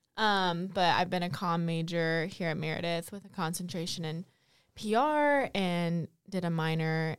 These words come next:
in professional writing and media. So that's been really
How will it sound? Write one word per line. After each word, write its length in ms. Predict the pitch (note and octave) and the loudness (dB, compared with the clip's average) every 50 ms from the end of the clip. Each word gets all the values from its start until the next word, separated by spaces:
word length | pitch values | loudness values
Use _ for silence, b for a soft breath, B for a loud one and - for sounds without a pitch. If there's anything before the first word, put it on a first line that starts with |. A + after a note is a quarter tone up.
| - - | -8 -8
in 460 | - - - D2 - - - A3 A3 - _ _ _ _ | -6 -4 -4 -4 -4 -4 -6 -6 -8 -10 _ _ _ _
professional 520 | _ - - D#3 E3+ F#3 - G3+ F3+ E3+ | _ -8 -4 -2 -2 -2 -2 -2 -2 -2
writing 340 | - - F3 - - F3 - | -2 -4 -4 -4 -6 -6 -6
and 300 | - - E3+ F3+ F#3+ G#3 - _ _ _ | -6 -6 -6 -6 -6 -8 -10 _ _ _
media. 520 | - F#3+ F3+ E3+ E3+ E3+ E3+ D#3 D#3 D#3 E3+ | -18 -16 -16 -16 -18 -12 -10 -8 -6 -6 -4
So 420 | G3+ - - D#3+ D#3+ D#3 D3+ G3+ b b b b b b b b b b _ _ | -4 -4 -2 0 0 0 0 0 b b b b b b b b b b _ _
that's 220 | F#3+ F#3 F3+ - | -4 -4 -4 -4
been 240 | - G3 F#3+ F3+ F3 | -4 -4 -4 -2 -2
really 480 | F3 E3+ E3 E3+ E3+ E3 E3 E3+ E3 | -2 -2 -2 -2 -2 -2 -2 -2 -4